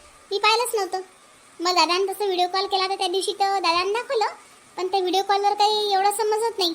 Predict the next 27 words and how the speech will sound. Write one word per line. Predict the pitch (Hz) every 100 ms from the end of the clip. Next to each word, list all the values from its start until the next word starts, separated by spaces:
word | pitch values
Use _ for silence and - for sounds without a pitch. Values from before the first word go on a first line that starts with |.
| - - - - -
हो, | 427 -
खरं, | 415 427
खरंच | 427 523
खूप | - 554 480
मस्त | 453
झालं | 440 392 359
वहिनी, | 349
किचन | 339 339 359 359
हे | 349 339
ते. | 311 349 359 381 - - - -
बरं | 339 392
झालं | 427 415 381 320 302 285 285 302
एकच | 294 330
वेळा, | 320 302
म्हणजे | 302 311
एकखट्टा | 294 320 311
सगळं | 320 320
काम | 311 294
करून | 302 311 311 302
घेतलं | 285 302 -
तर. | 294 - - - 330
नेहमी | 339 339
नेहमी | 311 302
करायचं | 302 294 311
काम | 339 339
नाही | 311
आता. | 277